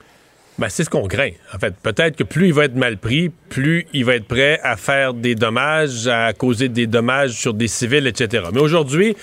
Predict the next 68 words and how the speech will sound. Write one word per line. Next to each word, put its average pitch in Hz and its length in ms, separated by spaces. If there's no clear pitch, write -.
on 143 160
a 170 40
eu 196 100
toute - 180
une 214 120
démonstration 151 680
à 170 80
quel 131 160
point 180 200
il 135 140
est 147 100
isolé. 113 420
C'est 208 140
pas 427 120
que - 80
ça 165 140
a 143 80
tant 185 220
de 156 40
poids 160 260
que 127 80
ça, 160 240
là, 165 100
un 131 60
vote 135 280
des 131 100
Nations 131 400
Unies, 123 300
mais 185 100
c'est 139 140
juste 190 180
que - 80
tous 165 160
les 165 140
pays 160 260
sont 127 220
là. 135 200
Tu - 80
sais, 156 100
c'est 143 160
la 131 100
grande 147 260
assemblée 123 440
où 151 80
tout 147 100
le 139 60
monde, 139 200
comme 147 140
on 139 80
dit, 156 120
tout 151 100
le 143 40
monde 160 200
a 143 40
un 131 100
vote, 127 240
là. 101 60
Tous 170 120
les 160 120
pays 139 280
sont 107 220
là. 120 240
Et, 131 280
euh, 113 640
écoute, 123 260
il 135 40
y 127 40
a, 135 60